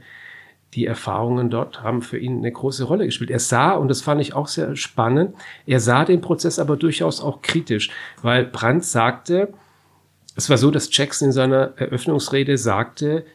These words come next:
die Deutschen seien Opfer eines verbrecherischen Regimes geworden.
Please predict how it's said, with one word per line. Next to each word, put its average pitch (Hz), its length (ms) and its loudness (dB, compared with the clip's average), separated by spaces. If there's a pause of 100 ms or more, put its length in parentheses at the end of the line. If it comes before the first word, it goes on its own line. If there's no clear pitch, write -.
die 127 100 -4
Deutschen 120 360 2
seien 120 400 0
Opfer 123 400 0
eines 117 200 -4
verbrecherischen 113 720 -4
Regimes 107 540 -6
geworden. 92 500 -6